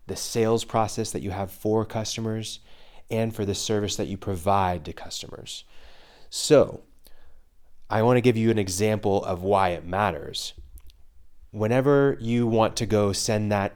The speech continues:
email to a vast majority of contacts, to a bunch of customers,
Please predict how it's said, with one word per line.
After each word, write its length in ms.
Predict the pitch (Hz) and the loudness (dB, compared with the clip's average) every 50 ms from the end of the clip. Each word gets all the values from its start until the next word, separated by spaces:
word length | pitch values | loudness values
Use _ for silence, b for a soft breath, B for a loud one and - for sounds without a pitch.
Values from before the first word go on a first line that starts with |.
| - - | -4 0
email 600 | 151 180 180 151 113 98 90 85 85 85 - - - - - - - | 2 2 4 4 2 2 0 -2 -4 -8 -10 -14 -18 -20 -20 -14 -8
to 600 | - - 113 107 104 101 101 101 98 98 101 101 - - - - - | -2 0 0 2 2 0 0 0 -2 -2 -4 -6 -10 -18 -20 -12 -6
a 140 | - 98 95 | -4 -4 -2
vast 540 | 92 90 90 - 113 117 113 113 - - 113 | -2 0 2 4 4 4 4 2 -2 -4 -4
majority 280 | 104 95 107 104 101 | -2 0 0 2 2
of 120 | 98 90 - | 0 -2 -4
contacts, 640 | - 98 90 85 85 - - - - - - - | -6 -6 -6 -6 -6 -8 -12 -14 -14 -14 -12 -10
to 160 | - - 95 87 | -8 -8 -8 -8
a 40 | |
bunch 320 | 87 85 - 117 113 107 - | -4 -2 0 0 0 0 -2
of 140 | 107 - - | -4 -4 -4
customers, 640 | - 90 87 - - - - - - - - - | -10 -10 -10 -10 -10 -10 -12 -12 -12 -10 -12 -12